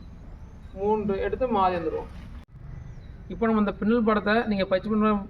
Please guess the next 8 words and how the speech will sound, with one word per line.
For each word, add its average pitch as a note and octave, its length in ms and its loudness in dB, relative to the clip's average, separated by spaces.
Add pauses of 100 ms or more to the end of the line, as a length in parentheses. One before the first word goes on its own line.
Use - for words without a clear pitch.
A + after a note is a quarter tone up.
பண்ற F#3 200 0
மாதிரி G3 160 2
முழுக்கலையே F#3 300 2
போட்டிருக்கோம். F3 440 0
இதை F#3 120 0
பார்த்து F3 320 -2 (480)
பயிற்சி F3 220 -2
பண்ணுங்க. E3+ 420 0